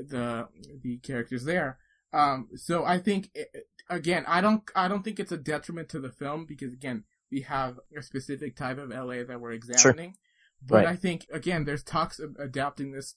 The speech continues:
Speaker 1: to
Speaker 2: Stage.
Speaker 1: uh, theater. Yeah,
Speaker 2: Yeah.
Speaker 1: exactly. Um, in terms of changing that and fixing that, I would,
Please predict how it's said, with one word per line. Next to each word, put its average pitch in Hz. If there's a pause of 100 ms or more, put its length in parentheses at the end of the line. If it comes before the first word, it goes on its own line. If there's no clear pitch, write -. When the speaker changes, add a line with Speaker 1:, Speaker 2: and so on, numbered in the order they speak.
(120)
Speaker 1:
to 127
Speaker 2:
Stage. 101
Speaker 1:
uh, 120 (100)
theater. 160
Yeah, 131
Speaker 2:
Yeah. 85
Speaker 1:
exactly. 95 (380)
Um, 131
in 165
terms 175
of 147
changing 175
that 156
and 135
fixing 143
that, 135
I 139
would, 156